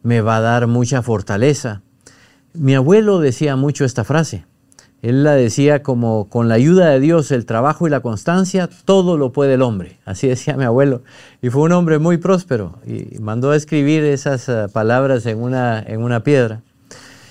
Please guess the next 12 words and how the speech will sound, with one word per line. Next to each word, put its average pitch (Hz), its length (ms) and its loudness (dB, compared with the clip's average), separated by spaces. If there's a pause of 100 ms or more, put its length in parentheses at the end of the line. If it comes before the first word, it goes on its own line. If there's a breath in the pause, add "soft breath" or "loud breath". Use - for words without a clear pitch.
(340 soft breath)
pero 123 500 4
en 120 80 -2
una 127 160 0
piedra 127 300 2
muy 123 160 0
grande, 120 400 -2 (200)
cerca 110 440 -2
de 113 80 4
donde 104 260 2
él 110 80 0
vivía. 117 420 2 (1700 soft breath)
Definitivamente 170 1120 0